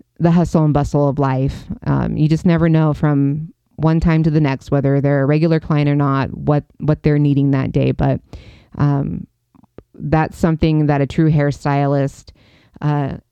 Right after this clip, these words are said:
really enjoys, is making sure that their guests are comfortable, that they're having a good time, that they're relaxed, and you really grow, uh, in relationship with these people over time and, and learn to read people well.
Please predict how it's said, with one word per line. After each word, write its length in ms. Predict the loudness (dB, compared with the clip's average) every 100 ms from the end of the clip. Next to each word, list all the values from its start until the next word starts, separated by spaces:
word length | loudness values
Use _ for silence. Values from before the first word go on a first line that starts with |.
| _ _ _ -14
really 460 | -2 0 2 2
enjoys, 420 | 2 0 -2 -2 -4
is 160 | -4
making 280 | -4 -2 -6
sure 240 | -4 -4
that 360 | -2 -4 -4 -2
their 160 | -2 0
guests 320 | 0 -2 -2
are 140 | -2 0
comfortable, 680 | 0 -2 -4 -2 0 0 -2
that 120 | -2
they're 80 | -2
having 300 | 0 2 0
a 60 |
good 180 | 0 -2
time, 320 | 0 0 0
that 140 | -2 0
they're 120 | 2
relaxed, 720 | 2 2 0 0 -4 -10 -20 -20 -20 -20 _ -2
and 680 | 0 2 2 0 -2 -4
you 160 | -2 0
really 260 | 2 2 0
grow, 580 | 0 2 2 2 0 -4 _ _ _ _
uh, 200 | -6 -6 -4
in 500 | 0 2 2 0 0
relationship 720 | 2 2 2 2 -2 0 0
with 100 | -2 -2
these 200 | -6 -2
people 340 | -4 0 0
over 180 | 2 0
time 340 | 0 0 2
and, 260 | 2 0 0
and 140 | 0
learn 200 | 2 2
to 100 | 2
read 180 | 2 0
people 320 | -2 0 0
well. 340 | -2 -4 -6